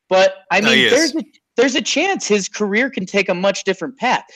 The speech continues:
Speaker 1: So I think he played a game of chicken. I think he kind of won. And I think the Knicks, <sighs> the Knicks have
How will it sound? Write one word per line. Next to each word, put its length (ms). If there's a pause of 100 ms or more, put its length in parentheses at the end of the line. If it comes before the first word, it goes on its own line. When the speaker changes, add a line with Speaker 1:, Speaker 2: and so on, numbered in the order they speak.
(160)
Speaker 1:
So 200
I 140
think 200
he 120
played 260
a 40
game 220
of 60
chicken. 400
I 120
think 260
he 160
kind 320
of 100
won. 400 (460)
And 220
I 220
think 500 (540)
the 160
Knicks, 680 (720)
<sighs> 100 (1400)
the 180
Knicks 480
have 540